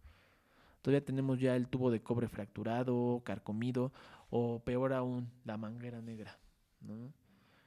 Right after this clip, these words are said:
Entonces imagínate perder la mitad del agua en fugas. Entonces estamos pensando que ya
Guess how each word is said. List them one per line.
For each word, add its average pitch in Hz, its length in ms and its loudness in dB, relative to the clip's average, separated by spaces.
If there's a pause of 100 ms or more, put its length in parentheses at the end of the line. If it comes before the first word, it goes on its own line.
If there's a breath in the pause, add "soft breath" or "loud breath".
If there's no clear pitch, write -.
(260 soft breath)
Entonces 131 260 -4
imagínate 131 500 -2
perder 120 360 -2
la 123 100 0
mitad 117 260 -2
del 117 180 -2
agua 117 220 -2
en 110 120 -6
fugas. 113 440 -6 (1400)
Entonces 123 240 -6
estamos 127 340 -6
pensando 113 480 -4
que 101 160 -4
ya 110 300 -2